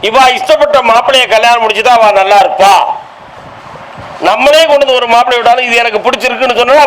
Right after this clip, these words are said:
பிடிச்சதுதான், இல்ல அவளே தேர்ந்தெடுத்தாலும் எடுத்தா எடுத்ததுதான். அதுதான் விதி. அதனால அதுல எந்த கலக்கமும் இல்லாம காப்பாத்தித்தாரேன். இப்ப பாஸ்போர்ட் எடுத்துட்டியா?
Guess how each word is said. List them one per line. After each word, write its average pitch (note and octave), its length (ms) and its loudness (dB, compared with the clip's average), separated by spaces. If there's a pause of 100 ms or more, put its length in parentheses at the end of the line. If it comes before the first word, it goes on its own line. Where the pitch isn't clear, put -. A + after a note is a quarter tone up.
பிடிச்சதுதான், G3 500 0 (1500)
இல்ல C4+ 120 0 (140)
அவளே D#4 260 2 (140)
தேர்ந்தெடுத்தாலும் B3+ 720 2
எடுத்தா A#3 240 0 (100)
எடுத்ததுதான். F#3 540 -2 (760)
அதுதான் G3+ 360 0
விதி. D#3+ 200 -4 (1400)
அதனால C#4+ 340 2 (100)
அதுல C4+ 180 0 (100)
எந்த D4 160 0 (160)
கலக்கமும் D4 540 2
இல்லாம B3+ 280 2 (100)
காப்பாத்தித்தாரேன். A3 720 0 (840)
இப்ப B3 280 -2
பாஸ்போர்ட் D4 500 4
எடுத்துட்டியா? C4 440 0